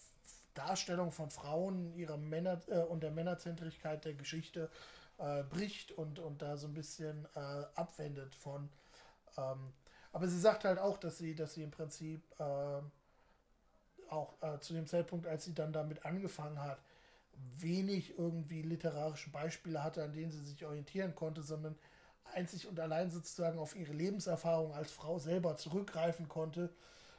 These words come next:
um, um, um das zu schreiben. Ähm, ich weiß jetzt nicht, wie sehr das ihre Wahrnehmung ist. Da gab's bestimmt parallel auch schon irgendwelche anderen weiblichen Autorinnen, die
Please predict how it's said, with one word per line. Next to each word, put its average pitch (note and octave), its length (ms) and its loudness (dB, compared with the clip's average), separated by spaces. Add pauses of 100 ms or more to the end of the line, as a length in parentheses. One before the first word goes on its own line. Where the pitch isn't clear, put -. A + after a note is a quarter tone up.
(180)
um, D#3 440 -2
um, C#3+ 720 -4
um D3+ 140 -4
das C#3+ 200 -4
zu D#3 80 -6
schreiben. D3 520 0 (220)
Ähm, C#3+ 280 -2 (380)
ich - 60 -12
weiß D3 160 -2
jetzt F3+ 200 0
nicht, E3+ 280 0 (440)
wie F3 140 6
sehr F3 220 8
das E3+ 220 10
ihre E3 200 4
Wahrnehmung F#3 480 2
ist. F#3+ 240 0
Da D3+ 100 -4
gab's E3 260 0
bestimmt G#3+ 420 -4
parallel G3+ 460 0
auch D#3 220 -2 (580)
schon F3+ 260 2
irgendwelche F3+ 540 2
anderen F3+ 800 4 (100)
weiblichen F3 720 0
Autorinnen, F#3 840 2
die E3 320 -6